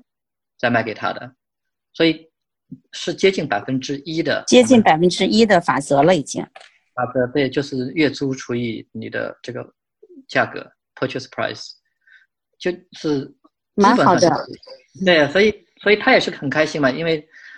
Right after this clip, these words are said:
Speaker 1: 我说：“那你买下来之后，反正这个房子也在我另外的房子的旁边，我可以帮你继续管着。”那我之所以要卖掉，是因为我当时在 flip 这个房子的时候，我有另外一个投资者跟我一起做的，那另外一个人当然他是没有，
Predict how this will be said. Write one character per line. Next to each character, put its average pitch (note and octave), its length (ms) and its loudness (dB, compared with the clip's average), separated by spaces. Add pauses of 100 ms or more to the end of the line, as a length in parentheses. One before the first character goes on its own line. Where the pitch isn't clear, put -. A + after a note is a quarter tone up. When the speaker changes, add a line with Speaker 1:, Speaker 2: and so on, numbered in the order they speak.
(120)
Speaker 1:
我 D3 100 -2
说 E3+ 200 2
：“那 F#3 100 0
你 F3 140 -4
买 C#3+ 120 4
下 C#3 120 -2
来 C3+ 80 4
之 C3 160 -4
后， A2+ 80 2
反 A2+ 140 -2
正 C3+ 340 -4 (160)
这 F3 100 -6
个 E3 60 -4
房 B2+ 120 2
子 C3 120 -2
也 A2+ 100 0
在 C#3 120 -2
我 B2 100 0
另 C3+ 120 -4
外 C#3 120 2
的 A#2+ 80 -4
房 A2 160 -8
子 B2 80 -12
的 B2 40 -6
旁 A2 200 -8
边， A#2+ 180 -4
我 G#2+ 80 -8
可 - 140 -8
以 A#2 100 -10 (140)
帮 B2 160 -2
你 A#2 80 -6
继 A#2+ 120 -10
续 B2 140 -8
管 A2 240 -6
着。” - 140 -18 (1120)
那 D3+ 460 2 (960)
我 E3+ 120 2
之 E3 140 -2
所 A#3 140 2
以 F#3 40 6
要 E3+ 120 6
卖 E3+ 200 2
掉， C#3 160 2
是 C#3 140 -6
因 F3 60 -6
为 E3+ 60 -2
我 B2+ 120 0
当 D#3+ 240 -6
时 C3 480 -8
在 B2 360 2
flip F3 260 -4
这 - 80 -4
个 C#3 80 -2
房 A2+ 160 -4
子 C3+ 100 -10
的 B2 80 -8
时 A#2 160 -10
候， A#2 400 -6 (760)
我 B2 420 0 (160)
有 C3+ 300 0
另 F3+ 160 -4
外 D3+ 160 2
一 B2 80 -2
个 C3 80 -4
投 B2 200 -6
资 B2+ 140 -12
者 B2 160 -4
跟 B2+ 160 -6
我 A#2+ 100 -2
一 D3+ 80 -8
起 - 220 -12
做 A#2+ 220 -2
的， - 280 -10
那 C3+ 360 -4
另 F3+ 160 -6
外 D#3 100 4
一 C#3+ 60 0
个 C3+ 80 0
人 B2 120 0
当 B2 140 -2
然 D3 40 -4
他 D#3 120 -2
是 D3+ 140 -8
没 C3 80 0
有， B2 120 2